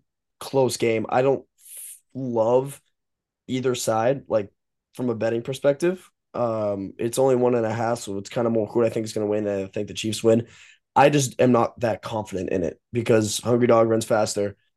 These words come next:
Bills need to win more than the Chiefs do, but the Chiefs are also coming off of a, of a pretty tough looking loss. Um, so I'm gonna go Chiefs. That's all I have to say about that. I'm gonna go Chiefs. All right, let's go to the night games, Wick.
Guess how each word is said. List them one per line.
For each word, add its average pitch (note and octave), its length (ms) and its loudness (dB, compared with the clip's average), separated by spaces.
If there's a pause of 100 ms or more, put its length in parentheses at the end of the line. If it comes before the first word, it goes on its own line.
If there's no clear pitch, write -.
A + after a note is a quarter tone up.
(180)
Bills A#2+ 240 2
need A#2+ 80 0
to A2 80 -2
win G#2+ 160 -2
more G#2+ 180 -2
than G#2 80 -4
the G2+ 60 -8
Chiefs A#2 300 -6
do, A2+ 320 0 (380)
but G#2 80 -6
the G2+ 60 -12
Chiefs A2 320 -6
are A2 60 2
also A2 180 0
coming A2 260 -2
off G#2+ 240 -4
of G#2 160 -8
a, F#2+ 40 -12 (300)
of A#2+ 100 0
a G#2 140 0 (340)
pretty D3+ 320 2
tough - 340 2
looking G#2+ 280 2
loss. G#2 420 2 (600)
Um, G#2 320 -2
so - 140 4
I'm F3+ 80 8
gonna E3+ 100 4
go D3 100 4
Chiefs. A2+ 340 -6
That's B2+ 200 -4
all B2 60 2
I - 40 0
have A2 60 -10
to - 80 -16
say G2 120 -6
about D#2+ 160 -8
that. E2 180 -6
I'm A#2 80 0
gonna A#2+ 120 2
go G2 100 -2
Chiefs. - 440 -10
All - 60 0
right, E2 180 2
let's C#3+ 180 4
go F3 100 8
to E3+ 80 8
the D3 60 6
night C3 200 6
games, B2 260 4
Wick. A#2+ 260 2